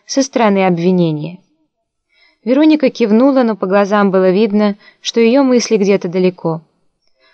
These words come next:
"Зачем он это сделал? Похоже, ваш муж вел дела с, м, работодателем этого человека, неким Джозефом Маркани. Вы не припоминаете, чтобы ваш муж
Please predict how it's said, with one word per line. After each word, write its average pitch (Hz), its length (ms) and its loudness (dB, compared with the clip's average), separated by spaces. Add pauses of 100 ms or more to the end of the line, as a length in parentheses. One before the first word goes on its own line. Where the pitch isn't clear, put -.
(160)
"Зачем 233 460 0
он 220 120 2
это 196 180 0
сделал? 170 540 -2 (600)
Похоже, 302 380 0
ваш 262 240 0
муж 269 240 2
вел 233 220 2
дела 220 360 2
с, - 180 -8
м, 214 420 0 (520)
работодателем 240 880 0
этого 202 280 0
человека, 202 720 -2 (420)
неким 294 320 0
Джозефом 247 580 0
Маркани. 180 640 -2 (460)
Вы 220 180 0
не 247 140 2
припоминаете, 254 800 0
чтобы 202 300 -2
ваш 202 260 -2
муж 262 320 0